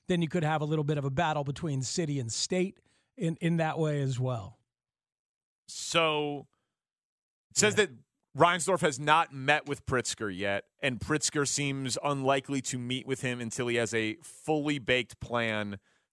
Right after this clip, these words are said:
Speaker 2: to build the stadium. State President Don Harmon and House Speaker Chris Welch have had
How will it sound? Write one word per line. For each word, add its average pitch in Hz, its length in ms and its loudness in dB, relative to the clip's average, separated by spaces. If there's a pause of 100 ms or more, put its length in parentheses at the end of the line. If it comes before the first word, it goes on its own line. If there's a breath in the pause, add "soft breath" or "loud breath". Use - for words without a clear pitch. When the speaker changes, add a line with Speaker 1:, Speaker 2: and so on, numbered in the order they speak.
Speaker 2:
to 135 100 -2
build 110 640 0 (100)
the 101 120 -12
stadium. 95 840 0 (1300)
State - 540 0
President 139 520 2
Don 131 240 2
Harmon 123 440 2
and 110 120 -4
House 120 220 2
Speaker 127 400 -4
Chris - 300 -4
Welch 123 240 0
have 113 120 -4
had 107 480 2